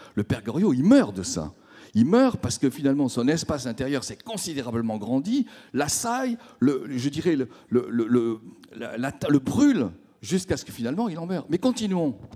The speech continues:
Dernier exemple, il y en a d'autres, mais dernier exemple. Qu'est-ce qui se passe à la fin du dix-neuvième siècle ? Évidemment, il y a un silence. Ne montrez pas vos conflits, ne montrez pas vos malaises, sachez les faire taire. Mais ces malaises sont infiniment plus compliqués, infiniment plus construits, infiniment plus profonds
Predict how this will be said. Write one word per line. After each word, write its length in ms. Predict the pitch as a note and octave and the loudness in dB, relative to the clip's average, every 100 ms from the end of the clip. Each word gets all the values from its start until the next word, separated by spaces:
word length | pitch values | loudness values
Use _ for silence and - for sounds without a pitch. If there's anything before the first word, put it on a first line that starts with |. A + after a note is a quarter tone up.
| - _ _ | -20 _ _
Dernier 300 | E3+ G3 G3 | -2 0 -2
exemple, 380 | E3 C3+ C#3 G2 E2+ | -4 -2 -4 -6 -6
il 60 | |
y 60 | G#2+ | -2
en 60 | |
a 80 | D3 | 0
d'autres, 400 | F#3 G3 C3 - _ A2+ | 2 2 2 -8 _ -4
mais 80 | |
dernier 260 | B2+ F3 D#3+ | -4 -4 -4
exemple. 340 | C#3+ B2+ A2 - - | -4 -2 -4 -8 -2
Qu'est-ce 180 | B3 - | -2 -2
qui 80 | |
se 80 | F#3+ | -6
passe 220 | A#2+ C#3+ | -4 -4
à 80 | A#2+ | -4
la 100 | G#2+ | -6
fin 140 | G2+ G#2 | -6 -6
du 100 | G2 | -6
dix-neuvième 340 | G2 F#2+ F#2 | -8 -6 -8
siècle ? 320 | F2+ F2 - _ _ - | -8 -10 -12 _ _ -12
Évidemment, 360 | F2+ D#3 B3+ | -6 0 2
il 60 | C4+ | 2
y 40 | |
a 40 | G#2 | 0
un 60 | |
silence. 520 | G3+ - B3+ D#4+ - - - - | -2 -2 0 0 -2 -6 -18 -6
Ne 80 | G2 | -4
montrez 300 | G2+ G2+ G#2 | -2 -4 -6
pas 160 | G#2+ | -4
vos 100 | G2 | -4
conflits, 680 | G2 D3+ E3 C#3+ D3 D3+ D3+ D3+ | -4 -4 -4 -4 -2 -2 -2 -2
ne 80 | |
montrez 320 | G#2 G#2 - G2+ | -2 -4 -6 -6
pas 320 | A2+ A2 A2+ - - | -2 -2 -2 -8 -6
vos 180 | F#2 | 0
malaises, 760 | G#2+ D#3+ C#3 B2 B2+ B2 B2 A2 | 2 2 2 2 2 0 -2 -2
sachez 380 | G2 A2+ G#2+ A2+ | -2 -2 -2 -2
les 100 | G#2+ | -2
faire 200 | - - | -4 -6
taire. 180 | G3 C3+ | -6 -6
Mais 80 | |
ces 160 | C3 B2+ | -6 -4
malaises 360 | A2+ A2 G#2+ F#2+ | -6 -4 -6 -6
sont 140 | F#2 | -10
infiniment 360 | F2+ F#2+ F#2 F2 | -12 -10 -10 -10
plus 120 | F#2 | -12
compliqués, 560 | F#2 E2 F#2 - F#3 - - - | -14 -14 -10 -6 -4 -6 -16 -10
infiniment 400 | G#2+ A#2+ G#2+ G#2 | -10 -6 -6 -6
plus 140 | G#2+ | -6
construits, 640 | G#2+ A2+ A2 - F3 G#3 G#3 - - | -6 -6 -8 -8 -4 -4 -4 -10 -8
infiniment 420 | A3+ - - - | -6 -4 -2 -2
plus 140 | G#3 A#2 | -2 -2
profonds 640 | - E3 C#3+ F3+ G3 A#3 | 0 0 0 -2 -2 -2